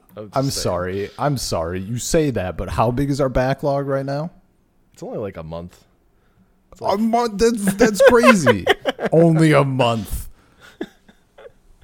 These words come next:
Speaker 2: We recorded, like, five times a week for what felt like an eternity. Felt like every day. Like, I,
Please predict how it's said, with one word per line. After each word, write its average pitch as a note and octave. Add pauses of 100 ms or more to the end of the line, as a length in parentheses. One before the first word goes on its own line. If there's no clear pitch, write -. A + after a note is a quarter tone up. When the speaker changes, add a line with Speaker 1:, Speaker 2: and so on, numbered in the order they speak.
(140)
Speaker 2:
We C#3+
recorded, E3
like, C#3+
five C#3+
times C#3
a C3
week C3 (600)
for -
what C3+
felt D#3
like D3+
an C#3+
eternity. B2+ (120)
Felt F#3+
like E3+
every D3
day. B2+
Like, B2+ (100)
I, G#2+